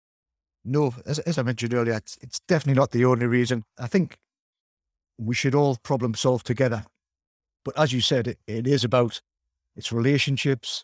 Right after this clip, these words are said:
And me as a security professional, you know, I have a black book of different people in different fields, whether that be providing K nine security, cyber security, physical security,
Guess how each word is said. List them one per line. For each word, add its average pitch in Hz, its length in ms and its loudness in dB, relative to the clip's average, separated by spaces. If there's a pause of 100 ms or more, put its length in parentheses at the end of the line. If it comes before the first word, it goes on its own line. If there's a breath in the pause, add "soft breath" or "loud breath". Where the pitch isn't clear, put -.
(120)
And 113 140 -4
me 135 300 4
as 123 180 0
a 120 120 0
security 117 360 -4
professional, 120 520 -2 (180)
you 131 60 -4
know, 123 80 2
I 113 60 2
have 107 100 0
a 117 60 -2
black 120 260 -4
book 165 180 -6
of 117 140 -4 (100)
different 127 280 -4
people 120 260 -6 (140)
in 120 80 -6
different 120 340 -4
fields, 127 380 0
whether 120 200 0
that 120 200 0
be 120 240 -2 (600)
providing 110 320 -8
K 123 240 -2
nine 113 180 -4
security, 120 640 -2 (100)
cyber 131 400 2
security, 123 760 0 (560)
physical 139 260 0
security, 123 500 -2